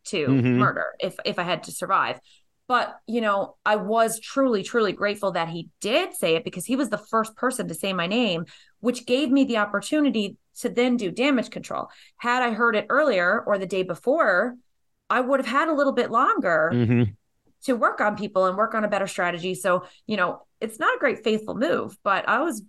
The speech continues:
Speaker 1: very <laughs> happy he did that.
Speaker 2: <laughs> Traitors always happy for not great faithful
Speaker 1: Oh, yeah.
Speaker 2: moves. Eh, eh, other faithfuls also happy for it. So, yeah,
Speaker 1: Yeah.
Speaker 2: it did seem like your name came up right away.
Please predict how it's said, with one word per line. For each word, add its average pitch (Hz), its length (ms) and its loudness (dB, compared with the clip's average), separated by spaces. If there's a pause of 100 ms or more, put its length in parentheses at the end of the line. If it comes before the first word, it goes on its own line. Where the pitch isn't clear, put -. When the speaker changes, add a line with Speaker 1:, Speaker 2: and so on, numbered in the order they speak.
Speaker 1:
very 262 280 0
<laughs> 208 100 -4
happy 254 220 -4
he 185 120 -2
did 240 360 -2
that. 277 420 -2 (1300)
Speaker 2:
<laughs> - 680 -4
Traitors 131 380 2
always 165 500 2
happy 151 300 0
for 139 140 -2
not 123 260 -2
great 123 300 0
faithful 117 200 4 (100)
Speaker 1:
Oh, - 100 4
yeah. - 80 0
Speaker 2:
moves. - 340 2 (220)
Eh, 139 120 2
eh, - 80 -4
other 139 180 2
faithfuls 147 520 0
also 107 400 2
happy 104 300 -2
for 85 320 -2
it. 85 180 -2
So, 113 460 0 (760)
yeah, 226 140 4
Speaker 1:
Yeah. 208 40 4
Speaker 2:
it - 100 -2
did 330 220 4
seem 240 320 2
like 190 320 2 (120)
your 170 260 2
name 226 260 2
came 185 220 2
up 170 140 0
right 143 220 2
away. 110 360 0